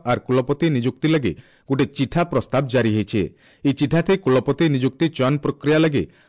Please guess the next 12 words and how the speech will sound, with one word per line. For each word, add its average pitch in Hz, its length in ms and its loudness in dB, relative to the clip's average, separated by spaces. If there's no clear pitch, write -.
ଆଗନୁ 151 340 2
ଥିବାର 175 260 2
ବ୍ୟବସ୍ଥାକେ 123 540 0
ବଦଲା 113 320 2
ଯାଇଛି। 107 360 2
ରାଜ୍ୟପାଳଙ୍କର 175 760 2
ଦ୍ୱାରା 143 280 2
ଗଠିତ 147 360 0
ଗୋଟେ 120 200 0
କମିଟି 120 440 0
ଅଣଶୈକ୍ଷିକ 131 600 -2
ପୃଷ୍ଠଭୂମିର 143 640 0